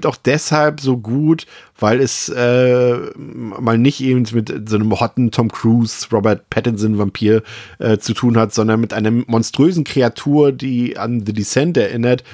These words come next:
nur eben mit Flügeln. Also Dracula lädt hier zum Fürchten ein und ich bin auch sehr dankbar dafür, dass er nicht so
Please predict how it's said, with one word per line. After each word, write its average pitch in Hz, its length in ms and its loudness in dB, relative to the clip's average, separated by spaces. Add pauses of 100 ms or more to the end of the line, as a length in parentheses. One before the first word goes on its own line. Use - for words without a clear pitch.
(140)
nur 135 140 -2
eben 123 180 2
mit 113 140 2
Flügeln. 127 680 2 (320)
Also 104 160 -2
Dracula 113 540 2
lädt 120 280 2
hier 113 200 2
zum 110 200 -4
Fürchten 127 520 0
ein 120 420 2
und 113 240 -4
ich - 240 -8
bin 113 100 -4
auch 104 80 0
sehr 104 140 2
dankbar 101 340 2
dafür, 92 300 -2
dass 101 160 -2
er 101 160 -2
nicht 107 180 -4
so 98 220 0